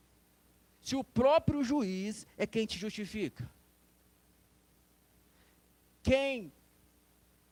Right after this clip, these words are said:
poderá trazer alguma acusação contra os escolhidos de Deus? É Deus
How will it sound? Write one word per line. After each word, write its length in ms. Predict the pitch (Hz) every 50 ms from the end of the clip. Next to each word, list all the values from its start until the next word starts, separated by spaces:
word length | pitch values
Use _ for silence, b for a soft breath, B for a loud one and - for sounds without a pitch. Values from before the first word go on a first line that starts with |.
| _ _ _ _ _ _ _ _ _ _ _ _ _ _ _ _ _ _ _ _ _ _ _ _
poderá 480 | - 202 214 202 196 175 175 190 196
trazer 400 | 202 - - 185 175 160 151 190
alguma 300 | 196 185 180 165 185 196
acusação 580 | 180 - - 180 160 175 165 - - - 190 185
contra 300 | 185 - 175 180 - 160
os 60 | 156
escolhidos 560 | 175 160 - - 170 160 160 175 170 156 147
de 100 | 143 160
Deus? 580 | 151 143 165 170 160 143 120 92 - - - - b b b b b -
É 140 | 170 190 185
Deus 600 | 151 139 147 208 226 233 233 196 156 131 -